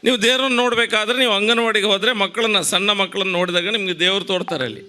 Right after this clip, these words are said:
ಯಾಕಂದರೆ ಅವರಿಗೆ, ಆ, "ನನ್ನ ಜಾತಿ ನಿನಗಿಂತ ದೊಡ್ಡದು, ನಿನ್ನ ಮತ ನನಗಿಂತ ದೊಡ್ಡದು" ಅನ್ನುವಂಥ ಗಲಾಟೆ ಅಲ್ಲಿ ಇರುವುದಿಲ್ಲ. ಯಾಕಿರುವುದಿಲ್ಲ?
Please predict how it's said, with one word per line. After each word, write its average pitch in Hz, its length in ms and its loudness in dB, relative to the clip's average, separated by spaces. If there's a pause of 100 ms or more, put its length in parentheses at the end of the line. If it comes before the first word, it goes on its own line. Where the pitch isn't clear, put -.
ಯಾಕಂದರೆ 185 300 -2
ಅವರಿಗೆ, 170 280 0
ಆ, 151 1000 -6 (120)
"ನನ್ನ 185 220 0
ಜಾತಿ 180 300 0
ನಿನಗಿಂತ 175 460 -4
ದೊಡ್ಡದು, 165 580 -2
ನಿನ್ನ 170 260 -2
ಮತ 175 240 -2
ನನಗಿಂತ 165 480 -4
ದೊಡ್ಡದು" 156 340 -2
ಅನ್ನುವಂಥ 160 360 -4
ಗಲಾಟೆ 160 440 -2
ಅಲ್ಲಿ 156 200 0
ಇರುವುದಿಲ್ಲ. 165 380 0 (600)
ಯಾಕಿರುವುದಿಲ್ಲ? 156 600 -4